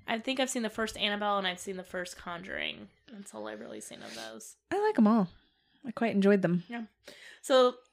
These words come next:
Speaker 1: that's how most people know the Warrens now, is because they have been very popular with these movies.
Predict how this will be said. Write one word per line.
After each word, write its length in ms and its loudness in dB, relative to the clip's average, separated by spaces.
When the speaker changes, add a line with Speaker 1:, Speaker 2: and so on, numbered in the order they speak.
Speaker 1:
that's 220 6
how 140 4
most 240 -4
people 220 -6
know 180 -2
the 240 -6
Warrens 440 -10
now, 240 -6
is 140 -10
because 380 -10
they 220 -8
have 120 -14
been 140 -10
very 160 -6
popular 400 -8
with 140 -12
these 220 -14
movies. 400 -4